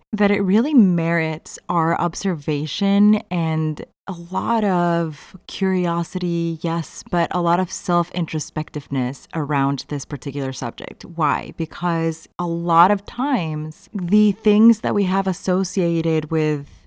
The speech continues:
having an intuitive calling, an intuitive moment, an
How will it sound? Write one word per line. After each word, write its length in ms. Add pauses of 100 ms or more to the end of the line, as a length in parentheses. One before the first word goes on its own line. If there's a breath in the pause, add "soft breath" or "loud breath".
(200)
having 640
an 100
intuitive 800
calling, 640
an 60
intuitive 500
moment, 560
an 160